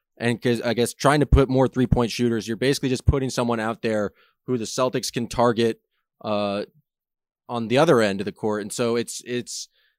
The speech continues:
it's gonna be interesting to me to see how well the Celtics' kinda, like, half-court defense holds up, and, um, whether, like, if, is it just gonna be, like, they're,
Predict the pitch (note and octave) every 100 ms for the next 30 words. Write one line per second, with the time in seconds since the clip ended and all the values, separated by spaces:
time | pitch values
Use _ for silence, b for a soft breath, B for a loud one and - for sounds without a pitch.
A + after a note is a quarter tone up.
0 | _ _ _ _ - C3+ D3 G3 G3 F#3+
1 | F3+ F3 F#3 F#3 E3+ D3 C#3+ D#3 C#3 -
2 | C#3 C3+ B2+ - B2+ D#3 C3+ B2+ C3+ C#3
3 | B2 - C3 B2+ C#3 B2+ C3+ - C3 A2+
4 | A2 - - B2 - - C3+ B2 - B2
5 | A#2 C3 B2 - A#2+ A#2+ G#2 A2+ A#2+ -
6 | - _ _ _ _ - B2 A#2 A#2 A2+
7 | G#2+ - _ _ _ _ _ B2 A2 G#2+
8 | G#2 G#2 - _ _ _ - B2 D3 D3+
9 | C#3 B2 A#2+ B2 - C#3 D#3 D3 E3 E3+
10 | D#3 D3 D#3+ B2+ - B2 B2+ B2+